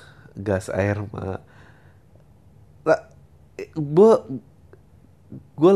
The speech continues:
lebih, ya, mungkin, ya, gua nggak tahu sih. Gua, gua tuh takut, kayak, gua tuh takut kayak ngeliat orang kesurupan tuh gua takut. <laughs> Gua ngeliat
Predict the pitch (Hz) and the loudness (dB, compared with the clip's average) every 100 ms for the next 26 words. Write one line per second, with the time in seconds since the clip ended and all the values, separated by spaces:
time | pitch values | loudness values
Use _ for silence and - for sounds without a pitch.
0 | 175 127 117 120 120 - - - _ - | 4 0 0 2 0 -2 -14 -20 _ -20
1 | - - - 64 - - 120 - 131 156 | -20 -14 -12 -10 -12 -18 -20 -12 -10 -8
2 | 139 - - _ _ 131 147 143 - - | -8 -10 -18 _ _ 4 4 2 -8 -20
3 | - - 208 185 180 175 175 220 208 139 | -12 0 2 2 0 0 6 8 6 6
4 | 156 185 196 160 - 156 - 127 127 117 | 4 6 4 2 0 -4 -4 2 4 4
5 | - - _ _ - 135 156 123 - 113 | 2 -18 _ _ -4 -2 0 0 0 -4
6 | - 117 107 107 107 101 - 110 123 123 | -2 0 2 2 0 -2 -6 -2 -2 -2
7 | 110 107 - 131 - - - 127 - - | -2 -4 -8 -14 -14 -8 -2 -2 -2 -14
8 | - - - - 120 117 110 | -20 -20 -14 0 6 8 6